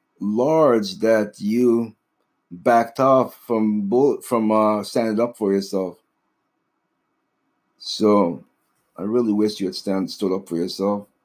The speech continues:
You know, I really, really am sorry about this stuff. It makes me so sad on the inside to know that I was that kind of a person.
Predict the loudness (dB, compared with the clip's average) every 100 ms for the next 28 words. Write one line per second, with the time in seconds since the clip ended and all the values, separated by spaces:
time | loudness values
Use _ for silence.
0 | _ _ _ _ _ _ _ _ _ _
1 | _ _ _ _ _ _ _ -6 0 0
2 | 0 -2 0 2 2 0 0 -2 -4 -6
3 | -10 _ _ _ _ _ _ _ _ -20
4 | -10 -6 -6 -4 -2 0 0 -2 -4 -4
5 | -6 -10 -6 -6 -6 -12 _ -6 -2 -4
6 | -6 -6 -4 -4 -6 -2 0 0 -2 -8
7 | _ _ _ _ _ -12 -4 0 2 2
8 | 0 -2 -4 -4 -2 0 -2 -4 -14 _
9 | _ _ _ _ _ -6 -2 0 2 2
10 | 2 0 0 -2 -2 -2 -2 -2 -6 -4
11 | -4 -4 -10 -12